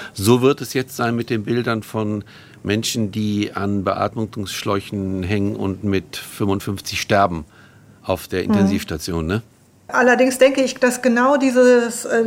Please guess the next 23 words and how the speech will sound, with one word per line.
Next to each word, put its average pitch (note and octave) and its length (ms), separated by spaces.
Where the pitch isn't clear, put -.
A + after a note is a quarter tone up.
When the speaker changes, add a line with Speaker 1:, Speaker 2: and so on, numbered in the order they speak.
Speaker 2:
dieses, G#3+ 420
diese G#3+ 280
Bilderfrage B3 720
auch G3+ 140
noch G#3 160
mal G#3+ 80
ein G#3 140
ganz B3 260
interessanter A#3+ 680
Aspekt B3 480
ist. F#3+ 220
Denn, A3 340
ähm, G#3+ 460
die G3+ 340
Bilder, A3+ 260
die G3 240
wir G3+ 400
von G#3 160
sterbenden G#3 800
aids-kranken A3 840
Menschen G#3 400
in G#3+ 300
Erinnerung A3 640